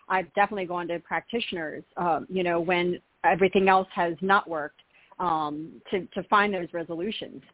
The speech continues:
So, I mean, you get to keep seeking until you get the resolution that you, that you deserve, um, and trusting yourself. I love that. So you already know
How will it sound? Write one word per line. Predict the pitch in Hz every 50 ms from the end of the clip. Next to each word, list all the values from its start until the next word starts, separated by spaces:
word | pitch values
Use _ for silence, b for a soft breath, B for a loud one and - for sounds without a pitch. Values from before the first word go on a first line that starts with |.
| b b b _ _
So, | - 190 165 170 175 165 165 - -
I | 175
mean, | 180 180 180 185
you | 220 247
get | 220 233 214 -
to | - 180
keep | - - - 240 - - - _ _ _ _ _
seeking | 254 277 277 - - 160 156 156 165 160 -
until | 180 160 - - 233 220 220
you | 220 190 185 175 170 165 151 - _ _ _ - 190 170
get | - 202 196 - -
the | - 175
resolution | 165 175 170 160 170 160 180 196 185 - - 165 151 156 151
that | 156 165 - -
you, | 170 165 160 160 156 160 - - _ _ -
that | 185 -
you | 202 214 208
deserve, | 220 220 196 208 196 226 269 220 - - - - - _ _ _ _ _ _ _ _ _
um, | - 180 170 160 156 151 151 156 151 156 165 - - _ _ _
and | - 190 185 185
trusting | 185 - 247 262 262 - 269 220
yourself. | 170 151 147 - - - - 160 -
I | 170 175
love | 170 175 196 247 262 214
that. | - - - - - _
So | 180
you | 170 185 214 226 - -
already | 214 220 214 208 196 196
know | 185 185 190 196 214 226 214 175 151 110 147